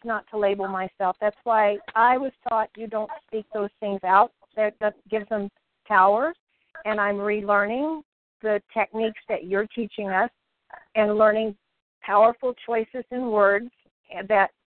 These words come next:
I've n-, in the past not experienced, and I'm embracing. And I appreciate the support in the way you worded that as a question, as the way I learn, as opposed to the other, 'cause I don't like the other.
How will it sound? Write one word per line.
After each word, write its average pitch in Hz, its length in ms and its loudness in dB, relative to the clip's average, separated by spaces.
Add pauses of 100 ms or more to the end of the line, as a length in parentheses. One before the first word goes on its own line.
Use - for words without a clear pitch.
(280)
I've 208 220 -2
n-, 208 220 -4 (460)
in 233 140 0
the 226 100 4
past 202 440 0
not 214 200 -2
experienced, 233 640 -4
and 226 120 -2
I'm 233 160 0
embracing. 254 640 -6 (540)
And 196 160 -4
I 190 100 4
appreciate 240 640 -2
the 220 160 -8
support 247 540 0
in 208 240 -6
the 208 80 -4
way 220 240 2
you 214 160 -4
worded 220 380 0
that 196 180 -2 (600)
as 208 160 0
a 220 40 -14
question, 208 640 -4 (1700)
as 226 200 6
the 233 80 0
way 226 200 4
I 208 180 2
learn, 214 560 -4 (120)
as 208 180 -4
opposed 233 440 0 (140)
to 202 320 -6 (460)
the 214 200 -2
other, 220 400 0
'cause 214 100 -20
I 226 100 0
don't 233 160 -4
like 269 280 0
the 196 160 -6
other. - 280 -10